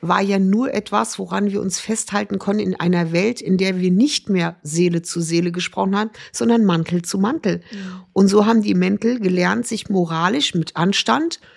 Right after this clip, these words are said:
Speaker 1: ja, und Höflichkeit doch bitte miteinander umzugehen. Aber glaubst du allen Ernstes, dass wenn eine Seele der anderen Seele begegnet,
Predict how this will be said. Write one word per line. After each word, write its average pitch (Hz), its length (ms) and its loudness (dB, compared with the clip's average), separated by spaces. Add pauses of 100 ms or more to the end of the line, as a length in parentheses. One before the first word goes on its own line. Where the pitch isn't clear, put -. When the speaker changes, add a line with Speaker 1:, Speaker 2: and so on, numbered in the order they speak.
(160)
Speaker 1:
ja, 175 180 2
und 170 320 -2
Höflichkeit 220 760 -2 (220)
doch 175 140 -4
bitte - 260 -6
miteinander 202 540 0
umzugehen. 185 580 -4 (220)
Aber 208 180 0
glaubst - 380 -2
du - 80 -6 (120)
allen 220 320 2
Ernstes, 190 640 -6 (420)
dass - 180 -6
wenn - 240 0
eine 214 280 2
Seele 220 460 0
der 190 200 -2
anderen 220 340 2
Seele 196 280 0
begegnet, 185 760 -4